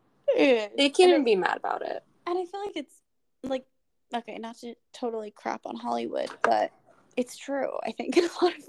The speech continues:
Speaker 1: ways.
Speaker 2: Yeah.
Speaker 1: It was a valid
Speaker 2: It's not an
Speaker 1: analysis.
Speaker 2: unfair assessment of the <laughs> situation.
Speaker 1: <laughs> Exactly, exactly. Yeah,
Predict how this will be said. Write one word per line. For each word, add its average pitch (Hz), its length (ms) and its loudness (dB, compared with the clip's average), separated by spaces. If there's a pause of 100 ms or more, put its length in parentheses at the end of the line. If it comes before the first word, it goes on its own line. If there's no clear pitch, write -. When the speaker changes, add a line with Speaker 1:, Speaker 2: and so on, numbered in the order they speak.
(160)
Speaker 1:
ways. 302 180 0 (260)
Speaker 2:
Yeah. 320 420 6 (340)
Speaker 1:
It - 600 -14
was 262 140 0
a 285 60 0
valid 220 640 -4 (480)
Speaker 2:
It's - 160 -10
not 311 200 2
an - 100 -14
Speaker 1:
analysis. 208 460 0
Speaker 2:
unfair 190 640 -6
assessment 196 640 0
of 190 140 -10
the 202 60 -10
<laughs> 214 140 4
situation. 339 800 6
Speaker 1:
<laughs> - 60 -6
Exactly, 320 540 -4
exactly. - 580 -12 (1900)
Yeah, - 260 -6